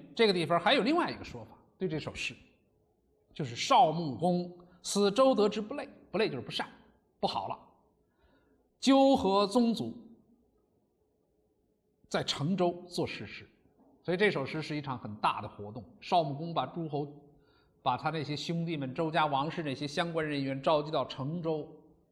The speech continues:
干嘛？一次大的宴会，因为成周离天下近，是天下中心，所以各地方的兄弟们来做这首诗。其中就说：“堂弟之华，恶不为伟，凡亲之人，莫如兄弟。”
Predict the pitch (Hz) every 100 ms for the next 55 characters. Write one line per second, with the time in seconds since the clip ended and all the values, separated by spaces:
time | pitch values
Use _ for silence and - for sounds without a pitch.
0 | _ - 120 123 - - _ _ _ _
1 | _ _ _ 165 160 160 175 147 139 123
2 | 185 156 123 175 131 87 - - _ _
3 | 156 160 - 156 165 160 147 147 165 160
4 | 156 143 170 120 80 - _ _ _ _
5 | _ _ _ _ _ - 139 185 180 -
6 | 165 151 160 160 151 180 170 139 127 135
7 | - 160 151 123 110 131 - - _ _
8 | _ _ _ - 127 110 98 - - -
9 | 87 _ _ _ _ - 190 190 185 175
10 | 190 185 - - - - 156 190 208 151
11 | 175 165 143 151 - 208 170 131 131 147
12 | 170 131 117 175 240 254 233 226 202 180
13 | 170 143 - 196 160 135 139 160 151 147